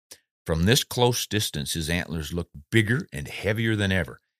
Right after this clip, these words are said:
but he did indeed appear to be heading for bedding cover amid cedars and pines, where rising thermals would carry the scent of danger up to him. He'd have a commanding view of the valley, too, seeing anything moving. "Can you shoot from here?" Beistel asked,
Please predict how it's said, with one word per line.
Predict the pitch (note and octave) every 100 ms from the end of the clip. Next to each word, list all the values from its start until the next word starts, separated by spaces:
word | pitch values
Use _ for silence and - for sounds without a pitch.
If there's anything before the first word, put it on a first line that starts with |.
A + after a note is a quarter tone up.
| _ -
but | F#2
he |
did | F2+ C#3 G3+
indeed | A3 D3 G#2 A#2+
appear | E3+ - B2+ A#2+
to | F#2+
be | E2+
heading | G#2+ C3+
for | C3+ B2
bedding | E2+ G2 F#2
cover | - - D#2+ G#2
amid | F#2+ D#2
cedars | - - C3+ E2+ F2 E2
and | C#2
pines, | - C3 A2+ D2 E2 F2 - _ - -
where | G2 F2+
rising | F#2 B2+ B2+ A2
thermals | F#2 - E3 F3 F#2 D2+ F2+
would | F#2 F#2
carry | - A#2+ G#2
the | D#2+ D#2
scent | - A2+ F#2
of | C#2
danger | E2 G#2 A2+ C#2+ B1+
up | - -
to | -
him. | C2 G1+ - _ _ _ _ _ _ _ -
He'd | A2 G#2+
have | F#2+
a | E2+
commanding | - D#2+ E2+ F#2+ F#2+ F2
view | D2+ E2 F2 F#2
of | F2+
the | D2+
valley, | - - D2+ D#2 D#2
too, | - F2 F2 C#2+ C#2+
seeing | - F2 D#2+
anything | F2+ F#2+ F#2+ F#2
moving. | D2+ F#2+ F2+ - - _ _ _ _ _ -
"Can | - B2
you | G#2+
shoot | - G3 D#3
from | D#3 D3
here?" | E3+ F#3 B2
Beistel | D#2 D#2 - E2 D#2+
asked, | D2+ C#2 - -